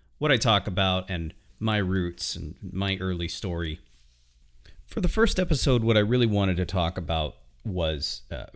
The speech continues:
secular recovery, which is, for any of you who are listening who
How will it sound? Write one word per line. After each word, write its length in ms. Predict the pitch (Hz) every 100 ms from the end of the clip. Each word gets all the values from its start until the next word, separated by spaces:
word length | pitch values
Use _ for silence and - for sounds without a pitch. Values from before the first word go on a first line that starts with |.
| - -
secular 500 | 127 196 190 135 110
recovery, 560 | 90 - 92 82 65 - - - - -
which 300 | - 135 127
is, 340 | 127 117 110 - - - -
for 180 | - 147
any 220 | 160 143
of 80 | 117
you 140 | 120
who 100 | 120
are 100 | 107
listening 440 | 101 98 101 95
who 360 | 95 98 85